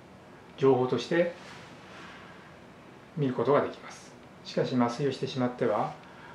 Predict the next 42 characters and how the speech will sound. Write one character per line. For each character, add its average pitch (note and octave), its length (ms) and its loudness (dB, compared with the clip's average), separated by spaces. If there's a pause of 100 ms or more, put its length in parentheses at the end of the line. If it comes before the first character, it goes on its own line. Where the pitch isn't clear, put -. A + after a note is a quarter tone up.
(400)
こ C3+ 60 2
れ B2+ 80 6
を C#3 140 4
ど D#3+ 200 4
の、 D#3+ 180 0
ど D#3 100 4
こ D3+ 120 4
ま A#2 100 6
で A2+ 80 2
も、 A#2 400 2
ど D3 80 2
こ C3+ 120 0
ま A#2+ 100 4
で G#2+ 80 0
も B2 340 0 (160)
削 A#2 180 0
っ A2+ 40 -8
て - 160 -2
い A#2 60 0
く - 100 -2
わ A2 100 2
け G#2 60 -6
で F2+ 100 -8
す - 80 -14
か G#2+ 80 -4
ら、 G#2 260 0 (1400)
当 C3+ 180 6
然 D#3 240 4
神 C#3 260 0
経 A#2+ 140 -2
に A2+ 120 0
穴 C3 180 4
が A#2 60 4
開 G2 80 -2 (180)
け - 60 -6
て、 - 60 -8
開 G#2+ 260 -2
い - 20 -8
て - 160 -8
し - 100 -10
ま F2+ 120 0
う。 - 20 -2